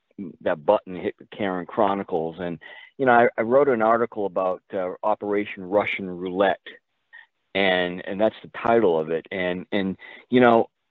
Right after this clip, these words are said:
our politicians, I E Joe Biden and our liberal politicians,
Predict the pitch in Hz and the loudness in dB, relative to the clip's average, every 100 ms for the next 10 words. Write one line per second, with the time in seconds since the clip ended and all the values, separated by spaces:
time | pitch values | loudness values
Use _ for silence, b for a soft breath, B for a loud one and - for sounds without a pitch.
0 | _ _ - _ - 120 143 - 160 135 | _ _ -20 _ -2 2 2 2 2 2
1 | 117 151 127 - 104 98 92 - 101 101 | -2 -6 -6 -8 -10 -10 -10 -4 -2 -2
2 | 92 104 101 95 95 95 92 92 95 95 | -2 -8 -6 -6 0 0 2 2 2 0
3 | 92 92 - 87 85 90 82 85 85 98 | -6 -8 -10 -8 -8 -8 -4 -2 0 2
4 | 98 95 - 95 87 - 139 117 98 | 2 0 2 2 2 0 -2 -2 -10